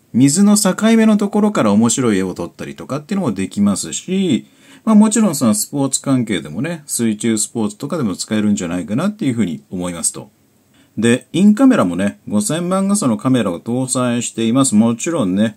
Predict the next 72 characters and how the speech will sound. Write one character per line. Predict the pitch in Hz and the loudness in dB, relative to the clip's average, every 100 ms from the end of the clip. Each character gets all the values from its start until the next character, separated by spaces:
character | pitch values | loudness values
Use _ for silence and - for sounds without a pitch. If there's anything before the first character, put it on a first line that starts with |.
| _ | _
エ | 101 | -4
イ | 110 | -2
チ | 117 113 | -2 -2
デ | |
ィ | 120 120 | 0 0
ー | |
ア | 107 | -2
ー | |
ル | - | -4
と | 80 | -10
か、 | 76 69 - - | -10 -12 -10 -4
美 | 110 | -2
肌 | 110 120 120 | 0 -2 0
モ | 117 120 | 0 0
ー | 107 | -2
ド | 85 | -6
と | - | -12
か、 | - - _ _ _ - | -14 -14 _ _ _ -8
そ | 131 | -6
う | 127 | -4
い | |
っ | |
た | - | 0
も | 131 | 0
の | 113 | 0
も | 82 82 | -2 -8
ね、 | 73 | -6
対 | 104 107 | -2 0
応 | 104 | -2
し | |
て | - | -4
た | 110 92 | -6 -8
り | 78 | -8
し | 98 | -6
ま | 104 113 | -6 -4
す | 98 | -6
の | 85 85 | -10 -10
で、 | 135 175 156 208 - - _ _ | -6 -4 -4 -6 -14 -20 _ _
ま | 175 160 | -4 -2
あ、 | - | 0
い | 123 | 0
い | 131 | 0
感 | 135 127 | 0 0
じ | 123 | 0
の | 120 127 | 0 -2
ね、 | 151 147 _ _ | -4 -10 _ _
あ | 92 | -6
の、 | 92 | -6
自 | 85 92 | -6 -4
撮 | 101 | -4
り | 98 | -4
は | 95 | -6
撮 | 98 | -6
れ | 104 107 | -4 -2
る | 98 | -4
ん | |
じ | 82 | -6
ゃ | 82 | -8
な | 90 | -8
い | 80 | -6
か | 98 | -6
な | 151 202 | -2 -2
っ | 208 | -2
て | 101 | -4
い | 90 | -4
う | 80 | -8
と | 78 | -14
こ | 85 | -12
ろ | 78 | -12
で | - | -12
す | - 95 | -14 -4
ね。 | 123 147 | -4 -4